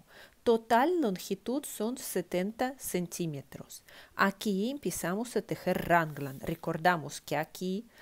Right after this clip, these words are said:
la distancia, antes que empezamos a tejer nuestros cincuenta filas, voy a poner, pues, con otro color, así con verdito. Aquí son, hoy, cincuenta, digo,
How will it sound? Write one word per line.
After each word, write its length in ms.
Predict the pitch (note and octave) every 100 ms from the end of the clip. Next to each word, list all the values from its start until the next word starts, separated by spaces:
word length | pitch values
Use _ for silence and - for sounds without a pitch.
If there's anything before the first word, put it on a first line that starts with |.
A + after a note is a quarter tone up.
| -
la 180 | F3 E3+
distancia, 960 | D#3+ E3+ - F#3 F3 E3+ - G3+ D4+ - -
antes 460 | F3 E3+ C#3+ C#3+
que 160 | - D#3+
empezamos 680 | D#3+ E3 - F#3+ E3 C#3+ D#3
a 60 |
tejer 460 | - D#3+ - D#3 D3
nuestros 500 | D#3+ E3+ - - C#3
cincuenta 720 | - E3+ E3+ - E3+ C#3+ -
filas, 680 | - - F3 D3 B3 - - - - - -
voy 300 | D#3 D#3+ D#3
a 360 | D3+ D3 C#3+ -
poner, 840 | D3+ D3+ D#3 D#3 D3 C#3+ - C#3 C#3 C#3 C#3 - -
pues, 320 | - - -
con 260 | - D#3+ E3+
otro 320 | E3+ - - -
color, 480 | F3 D#3 C#3+ E3
así 320 | F#3+ - E3 D3
con 280 | D3 D3
verdito. 640 | C#3+ D#3+ D3 D3+ - A3 E4 - - - - -
Aquí 320 | D3+ - E3
son, 340 | - C#3+ C3+ - - _ F3
hoy, 200 | D3+ - - _ _ -
cincuenta, 600 | - D3+ - D#3 C3+ C#3+
digo, 400 | C3+ C3+ C#3